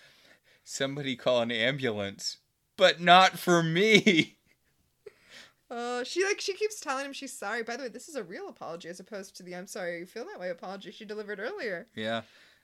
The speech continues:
Speaker 1: So
Speaker 2: She's
Speaker 1: they
Speaker 2: like, "I'm so sorry about sending you to hell, baby, but that's what's happening." Super hell, I guess.
Speaker 1: We get kind of confirmation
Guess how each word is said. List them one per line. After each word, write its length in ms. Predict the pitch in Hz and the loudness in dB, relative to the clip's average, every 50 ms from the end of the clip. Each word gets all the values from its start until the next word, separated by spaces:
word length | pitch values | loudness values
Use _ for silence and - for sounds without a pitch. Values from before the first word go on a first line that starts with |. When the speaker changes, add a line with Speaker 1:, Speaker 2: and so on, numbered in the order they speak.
| _ _ _ _ | _ _ _ _
Speaker 1:
So 400 | - - - 139 135 131 131 - - _ _ _ _ _ _ | -10 -6 -4 -2 -2 -2 -4 -6 -10 _ _ _ _ _ _
Speaker 2:
She's 140 | - - 320 | -16 -8 -4
Speaker 1:
they 60 | 370 | -4
Speaker 2:
like, 80 | 403 392 | -2 -2
"I'm 60 | 370 | -2
so 120 | - - 453 453 | -2 -2 -2 -2
sorry 280 | 427 - 320 302 311 330 | -2 -2 -2 -2 -2 -2
about 260 | 277 311 302 208 - | -2 -4 -6 -4 -6
sending 240 | 370 339 302 285 302 | -10 -10 -10 -10 -10
you 80 | 339 339 | -10 -8
to 80 | 349 | -6
hell, 180 | 320 330 302 277 | -4 -4 -4 -4
baby, 320 | 240 302 285 285 240 277 | -4 -6 -8 -8 -10 -10
but 260 | 254 - 285 269 - _ _ _ _ _ _ _ _ _ - | -6 -6 -6 -6 -6 _ _ _ _ _ _ _ _ _ -6
that's 220 | - 285 302 - | -4 -4 -4 -6
what's 160 | 370 370 370 403 | -8 -6 -2 -2
happening." 480 | 320 302 302 - 294 269 262 302 320 - _ _ _ _ _ _ - - _ _ _ _ _ _ _ _ _ _ _ _ | -2 -2 -2 -4 -6 -6 -8 -8 -10 -16 _ _ _ _ _ _ -20 -20 _ _ _ _ _ _ _ _ _ _ _ _
Super 320 | - - 320 311 - 220 | -12 -10 -10 -8 -8 -8
hell, 160 | 226 220 151 127 | -8 -8 -8 -8
I 80 | 156 | -10
guess. 400 | 156 - 110 113 208 - - - - _ _ | -12 -12 -14 -14 -14 -16 -18 -20 -20 _ _
Speaker 1:
We 80 | - 120 | -10 -6
get 180 | 135 196 240 - | -4 -4 -4 -4
kind 220 | - 285 247 208 | -6 -6 -6 -6
of 100 | 165 - | -6 -6
confirmation 1120 | - - 113 117 120 - - 120 107 101 95 95 98 - - 127 123 123 123 123 123 120 | -6 -4 -4 -4 -4 -4 -6 -6 -4 -4 -4 -4 -4 -6 -6 -6 -6 -6 -6 -8 -10 -12